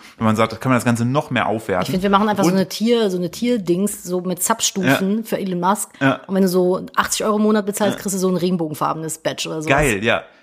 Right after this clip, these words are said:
Speaker 1: Was ich auch, äh, krass finde, der hat jetzt sein erstes Townhall-Meeting gehalten, also zum ersten Mal zu den ganzen Mitarbeitern gesprochen.
Speaker 2: Den restlichen meinst du?
Speaker 1: Ja, und hat,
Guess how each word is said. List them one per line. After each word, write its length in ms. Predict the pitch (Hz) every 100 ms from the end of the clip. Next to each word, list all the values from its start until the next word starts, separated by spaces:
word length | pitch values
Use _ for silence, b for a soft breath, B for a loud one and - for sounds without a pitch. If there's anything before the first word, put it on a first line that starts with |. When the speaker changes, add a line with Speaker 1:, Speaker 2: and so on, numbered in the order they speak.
| B
Speaker 1:
Was 220 | - 131 131
ich 100 | -
auch, 360 | 139 160 -
äh, 240 | 131 131 127
krass 260 | - 160
finde, 220 | 185 175
der 100 | 143
hat 80 | 131
jetzt 140 | 135 -
sein 160 | 120
erstes 400 | 107 131 127 120
Townhall-Meeting 760 | 127 135 151 151 160 165 156 151
gehalten, 320 | 151 160 131
also 240 | 113 110
zum 220 | 104 -
ersten 180 | 110 -
Mal 80 | 127
zu 80 | 120
den 140 | 113
ganzen 240 | 117 120 123
Mitarbeitern 440 | 143 147 151 156
gesprochen. 460 | 151 - 143 180 208
Speaker 2:
Den 100 | 180
restlichen 480 | 160 180 - 160 -
meinst 300 | 160 160 -
du? 80 | 170
Speaker 1:
Ja, 200 | 123 120 -
und 160 | 123 127
hat, 240 | 131